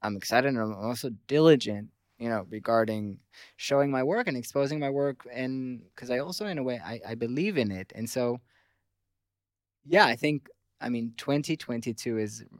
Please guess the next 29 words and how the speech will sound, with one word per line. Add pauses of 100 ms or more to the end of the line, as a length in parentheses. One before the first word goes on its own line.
(380)
relatively
exciting.
There's
a
couple
of
things
coming
up (1300)
in
a
couple
of,
yeah, (200)
it's
London,
it's
also
in
Berlin. (320)
Um, (420)
I
have
a
solo
show
coming
up
in